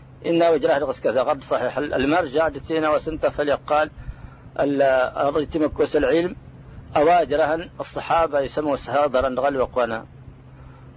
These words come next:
ورغد يسد الحديث صلى الله عليه وسلم النبي لمدن الله. أو رغد يسد.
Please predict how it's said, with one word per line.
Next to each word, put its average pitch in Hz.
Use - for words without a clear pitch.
ورغد 139
يسد 147
الحديث 143
صلى 143
الله 139
عليه 139
وسلم 143
النبي 131
لمدن 135
الله. 127
أو 139
رغد 135
يسد. 127